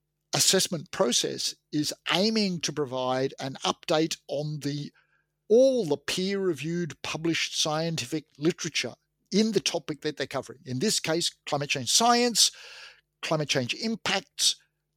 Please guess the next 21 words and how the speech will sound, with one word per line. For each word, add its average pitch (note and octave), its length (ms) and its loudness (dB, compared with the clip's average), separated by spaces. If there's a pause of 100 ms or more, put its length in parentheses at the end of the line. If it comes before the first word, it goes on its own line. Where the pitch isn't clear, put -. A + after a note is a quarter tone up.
adaptation - 640 2
and B2+ 140 -4
vulnerability, E3+ 580 2
and E3 220 0
also F3 340 2
solutions D3+ 760 2
to - 100 -8
climate A#2+ 320 -6
change. A#2+ 320 -8
And D3 200 -6
consider G#3 400 2
all A#3+ 580 4
the C#3 120 -4
peer-reviewed C3+ 560 -4
journal C3 280 -4
publications, B2 640 -4
not G#3 180 -4
just F3+ 240 -2
in C#3+ 100 -4
one D#3 200 0
topic, D#3 320 -4